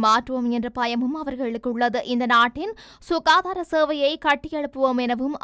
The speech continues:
அவர்கள் அஞ்சுகின்றனர். இதனால் தான் ரணில் அனுர ஒப்பந்தம் ஏற்பட்டுள்ளது என தெரிவித்துள்ளார். ஜனாதிபதி ரணில் விக்ரமசிங்கவுக்கும் இலங்கை தமிழரசு கட்சியும் இணைந்து மாகாண சபை தேர்தல்கள் சட்டத்திருத்த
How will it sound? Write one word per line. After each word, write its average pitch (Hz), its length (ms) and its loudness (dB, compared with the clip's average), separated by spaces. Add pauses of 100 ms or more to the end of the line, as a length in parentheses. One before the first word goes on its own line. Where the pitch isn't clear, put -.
அவர்கள் 285 440 -4
அஞ்சுகின்றனர். 240 640 -2
இதனால் 370 480 -2
தான் 359 240 2
ரணில் 311 300 2
அனுர 302 260 2
ஒப்பந்தம் 269 460 -2
ஏற்பட்டுள்ளது 262 520 -6 (100)
என 254 200 -2
தெரிவித்துள்ளார். 233 680 0 (2250)
ஜனாதிபதி 320 640 4 (100)
ரணில் 302 220 0
விக்ரமசிங்கவுக்கும் 277 960 0
இலங்கை 269 340 2
தமிழரசு 262 460 0
கட்சியும் 254 440 0
இணைந்து 247 280 0 (200)
மாகாண 247 420 2
சபை 240 260 -2
தேர்தல்கள் 240 520 -2 (360)
சட்டத்திருத்த 349 540 0